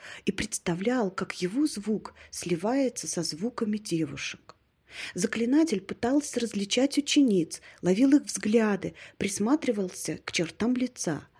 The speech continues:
Но восемь стройных невысоких фигурок в сером, да еще и в одинаковых мышиного цвета платках, слегка путались.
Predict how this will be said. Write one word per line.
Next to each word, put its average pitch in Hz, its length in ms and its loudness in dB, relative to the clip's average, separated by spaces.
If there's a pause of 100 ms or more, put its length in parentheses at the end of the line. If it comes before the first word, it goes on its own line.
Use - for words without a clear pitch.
(320)
Но 208 120 6
восемь 220 420 4
стройных 247 580 4
невысоких 202 640 0
фигурок 214 600 4
в - 40 -6
сером, 190 540 0
да 202 120 2
еще 208 300 4
и - 20 0
в 180 80 -2
одинаковых 180 680 -2
мышиного 185 500 2
цвета 233 420 0
платках, 214 680 -4 (300)
слегка - 400 -8
путались. - 720 -8